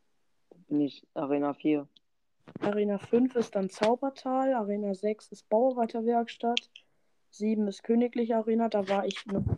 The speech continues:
Speaker 2: zwei Minuten und jetzt bin ich gefrorener Gipfel.
Speaker 1: Wieso warst du in Arena sieben nur zwei Minuten?
Speaker 2: Nein, nicht zwei Minuten, aber so vor einer halben Stunde habe ich mich Arena auf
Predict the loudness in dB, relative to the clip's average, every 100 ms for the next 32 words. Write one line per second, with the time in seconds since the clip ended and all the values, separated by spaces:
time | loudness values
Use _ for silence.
0 | -6 -20 -20 -20 -20 -20 8 10 10 4
1 | -4 0 2 2 2 -2 -4 _ _ _
2 | _ _ 2 4 4 2 0 0 0 -8
3 | -2 -2 0 -2 -4 -6 -8 -10 -10 _
4 | _ _ _ _ _ _ _ _ _ _
5 | _ _ _ _ _ _ _ _ _ -4
6 | -2 0 2 0 0 -4 -2 -2 -2 -2
7 | -2 -2 -2 -4 -6 -6 -6 -6 -8 -10
8 | -14 _ _ -2 2 2 2 0 2 2
9 | 0 0 -2 -4 -4 -10 -6 -6 -4 -6
10 | -6 -10 -6 -2 -2 -4 -4 -4 -4 -8
11 | -6 -4 -4 -4 -10